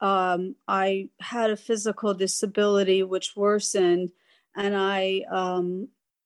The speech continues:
had to leave my career. I have no living relatives. My marriage has survived beautifully. W-, we've worked through it,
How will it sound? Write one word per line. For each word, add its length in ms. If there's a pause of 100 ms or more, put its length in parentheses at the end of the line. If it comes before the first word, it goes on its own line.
had 360
to 160
leave 320
my 240
career. 840 (640)
I 100
have 160
no 220
living 420
relatives. 1040 (100)
My 240
marriage 560
has 260
survived 960 (200)
beautifully. 920 (1400)
W-, 280
we've 400
worked 300
through 420
it, 320